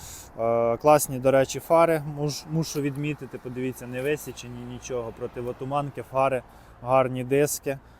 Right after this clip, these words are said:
класна гума двадцять третього року, всесезонка. Ну, це я так зразу говорю про плюси, бо того, що тут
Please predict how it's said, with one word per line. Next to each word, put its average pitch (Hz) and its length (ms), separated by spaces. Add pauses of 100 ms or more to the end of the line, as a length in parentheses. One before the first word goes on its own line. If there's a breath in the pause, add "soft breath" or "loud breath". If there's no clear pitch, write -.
(120)
класна 127 400
гума 143 300
двадцять 131 340
третього 131 440
року, 131 240
всесезонка. 123 800 (340 loud breath)
Ну, 180 80
це 170 120
я 160 80
так 131 200
зразу 127 360
говорю 131 420
про 131 100
плюси, 165 480
бо 147 140
того, 131 260
що 127 160
тут 127 180